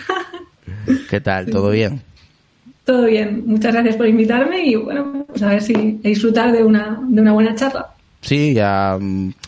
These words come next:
Speaker 2: este podcast es así, como te hemos dicho antes de entrar al directo, que es un, es una charla de amigos y punto, y ya está.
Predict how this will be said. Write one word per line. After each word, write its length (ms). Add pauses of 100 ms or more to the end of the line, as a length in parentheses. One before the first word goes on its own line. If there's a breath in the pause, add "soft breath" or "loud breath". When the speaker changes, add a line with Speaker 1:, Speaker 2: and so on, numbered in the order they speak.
(480 loud breath)
Speaker 2:
este 320
podcast 340
es 80
así, 280
como 220
te 60
hemos 180
dicho 640
antes 140
de 60
entrar 200
al 60
directo, 360
que 360
es 160
un, 360 (200)
es 120
una 140
charla 260
de 60
amigos 420
y 140
punto, 360
y 60
ya 80
está. 260